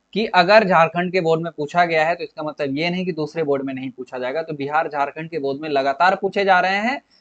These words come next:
और इसकी पूरी संभावना बनती है कि आने वाले समय में अलग स्टेट बोर्ड एग्जाम में अलग-अलग समय में यह क्वेश्चन आपको देखने को मिलेगा। यह कह सकते हैं एक सदाबहार क्वेश्चन है, जो कभी भी, मतलब कभी भी पूछा जा सकता है आपसे।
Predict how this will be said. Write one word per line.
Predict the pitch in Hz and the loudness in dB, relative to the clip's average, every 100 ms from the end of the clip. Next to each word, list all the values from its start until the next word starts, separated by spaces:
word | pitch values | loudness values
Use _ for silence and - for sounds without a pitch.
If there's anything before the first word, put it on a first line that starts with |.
| - | -2
और | 160 | -2
इसकी | 175 226 | 0 0
पूरी | 214 202 233 | 2 2 2
संभावना | 233 190 175 190 190 | 0 4 4 4 2
बनती | 160 151 170 | 2 -4 -4
है | 190 | -4
कि | 220 214 | -2 -2
आने | 165 185 214 | 0 2 6
वाले | 208 202 | 6 4
समय | 190 165 151 | 0 -8 -8
में | 185 - | -10 -6
अलग | 185 214 202 | 2 2 2
स्टेट | - 180 160 | -2 -6 -2
बोर्ड | 156 147 | -2 -2
एग्जाम | 135 139 | -2 -4
में | 165 | -4
अलग-अलग | 160 170 175 165 160 | -2 0 0 -2 -6
समय | 151 131 | -8 -8
में | 139 190 214 _ _ - | -6 -8 -8 _ _ 0
यह | 160 202 | 4 4
क्वेश्चन | 190 160 185 | 4 -2 -2
आपको | 151 - 160 | -2 -2 -2
देखने | 143 - 170 | -4 -4 -10
को | 165 | -8
मिलेगा। | 143 139 165 226 226 _ - | -6 -4 0 -2 -4 _ -8
यह | 156 208 | 0 2
कह | 220 226 | 2 -2
सकते | - - 190 | -4 -6 -8
हैं | |
एक | 190 | -8
सदाबहार | - 156 147 143 170 165 | -4 2 4 6 4 0
क्वेश्चन | 139 - 147 180 | -6 -10 -12 -10
है, | |
जो | 208 | -10
कभी | 190 143 147 | -4 -4 -4
भी, | 151 226 233 _ 147 | -8 -8 -12 _ -10
मतलब | 160 240 233 | -4 -2 4
कभी | 180 208 | 6 6
भी | 190 | 2
पूछा | 151 147 135 | 0 -4 -4
जा | 117 | -4
सकता | 110 120 120 | -6 -8 -4
है | 110 | -4
आपसे। | 107 - 117 | -4 -8 -16